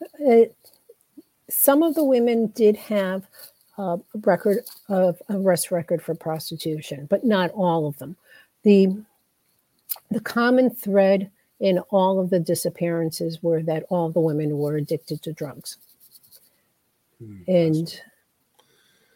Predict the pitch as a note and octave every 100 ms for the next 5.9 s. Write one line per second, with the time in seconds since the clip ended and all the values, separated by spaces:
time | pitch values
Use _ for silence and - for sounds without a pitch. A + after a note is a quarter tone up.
0 | G3 G3 B3+ A3 A#3+ A3+ G#3+ - - A3
1 | _ - B3+ B3 C4+ B3+ B3 E4+ D#4 B3+
2 | A#3+ A3 A3 - - - A3+ B3+ C4 -
3 | A3+ G#3+ G#3 F#3+ E3+ A3 G#3+ - A3 -
4 | - B3 E4 - G#3 G3 F#3+ C3+ F#3+ _
5 | - - _ G3+ G3+ A3 A#3+ A3+ G3+